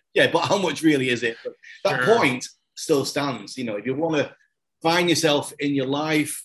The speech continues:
Speaker 1: which is your love and your passion, and you wanna make it car-, your career, well, you can make the money. But that's not the important thing. So your question shouldn't be, "How much is this gonna pay me?" It should
Speaker 2: Sure.
Speaker 1: be, you know, "How are you gonna fulfill your life?"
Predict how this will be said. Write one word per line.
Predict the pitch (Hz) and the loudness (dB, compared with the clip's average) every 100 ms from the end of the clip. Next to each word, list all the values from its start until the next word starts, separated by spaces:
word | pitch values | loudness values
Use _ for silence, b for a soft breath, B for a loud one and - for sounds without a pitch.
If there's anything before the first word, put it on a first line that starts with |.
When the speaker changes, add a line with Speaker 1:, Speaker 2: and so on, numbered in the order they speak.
| - | -10
Speaker 1:
which | 139 135 | -10 -8
is | 127 110 | -6 -2
your | 131 | 0
love | 127 143 143 151 139 - | 2 2 2 0 -2 -12
and | 117 113 | -8 -8
your | - - | -10 -8
passion, | 156 - 147 143 143 _ _ _ | -8 -2 -2 -2 -8 _ _ _
and | 123 | -6
you | 123 123 | -4 0
wanna | 131 131 | 0 2
make | 135 131 | 0 -2
it | 135 | -4
car-, | - 139 | -4 -2
your | 139 | -2
career, | 131 135 170 135 117 - _ _ - | -2 0 2 2 0 -6 _ _ -2
well, | 170 | 2
you | 151 | 2
can | 170 196 | 2 2
make | 175 151 | 0 0
the | 151 | -4
money. | 208 131 - _ _ | -4 -6 -10 _ _
But | - _ | -20 _
that's | 160 160 151 | -6 -4 -6
not | 139 | -6
the | 131 | -6
important | 120 110 104 101 | -2 -4 -4 -10
thing. | 101 90 | -14 -14
So | - 117 | -4 -2
your | 113 | 0
question | - 151 131 120 | 0 0 -2 -2
shouldn't | 143 135 120 | -2 -2 -2
be, | 113 101 _ _ _ - | -4 -6 _ _ _ -6
"How | 139 | -2
much | 135 131 123 | 0 0 -4
is | 113 | -6
this | 110 | -6
gonna | 120 107 | -8 -2
pay | 143 135 | 2 2
me?" | 107 - _ _ - | 0 -10 _ _ -16
It | - | -8
should | - 120 | -4 -4
Speaker 2:
Sure. | 107 | -4
Speaker 1:
be, | 98 - _ _ _ _ _ | -6 -10 _ _ _ _ _
you | _ | _
know, | - - | -20 -20
"How | 107 | -14
are | |
you | 104 101 | -12 -12
gonna | 98 - _ _ - - | -14 -18 _ _ -20 -14
fulfill | 120 - 135 | -10 0 0
your | 117 113 | 2 -2
life?" | 117 95 | -4 -8